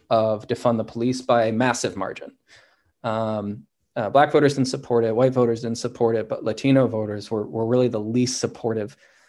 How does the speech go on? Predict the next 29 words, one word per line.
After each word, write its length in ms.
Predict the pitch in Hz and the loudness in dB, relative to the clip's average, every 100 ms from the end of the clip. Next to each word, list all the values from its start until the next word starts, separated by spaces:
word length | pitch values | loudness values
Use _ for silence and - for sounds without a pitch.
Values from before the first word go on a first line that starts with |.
| _ | _
of 360 | - 107 107 107 | -4 -2 -2 -4
defund 300 | 104 - 113 | -8 -4 -6
the 60 | 107 | -4
police. 580 | 117 143 143 135 - _ _ _ _ _ _ _ - | 0 6 6 4 -2 _ _ _ _ _ _ _ -2
And, 500 | 143 147 143 139 - _ - _ _ _ - | 4 6 4 2 -4 _ -20 _ _ _ -2
um, 500 | 135 131 131 131 131 | 2 4 4 2 0
they 600 | 120 135 135 135 131 135 | 2 6 6 6 4 2
shared, 760 | - - - 151 151 165 170 202 | -2 -2 2 6 8 8 6 2
I 80 | 127 | -2
think, 300 | 131 - 135 | -2 0 2
a 60 | 123 | 2
lot 380 | 117 117 127 143 | 2 4 4 4
of 100 | 127 | 4
these, 580 | 117 110 107 - - - - | 2 0 -2 -4 -12 -16 -10
um, 340 | 107 104 101 - | -6 -6 -8 -4
attitudes, 920 | 113 120 113 - 117 110 107 104 - _ _ _ _ _ - | -2 -2 -4 -4 -4 -2 -4 -8 -16 _ _ _ _ _ -8
um, 400 | 127 110 107 104 | -6 -4 -4 -2
that 160 | 117 | 0
were 140 | 110 110 | 2 0
kind 200 | - 113 | 0 -2
of 80 | 107 | -4
found 560 | - 127 127 131 135 | -2 0 2 4 2
in 140 | - 110 | 0 -6
some 280 | - 117 113 | -6 -4 -4
of 60 | |
these 260 | 107 101 104 | -4 -6 -4
lower 300 | 110 113 110 | -4 -2 -2
education 880 | 101 101 - 104 104 - 104 104 101 | -4 -8 -8 -6 -6 -8 -8 -8 -10
communities. 720 | - 104 107 123 147 156 - | -8 -6 -2 0 0 -2 -6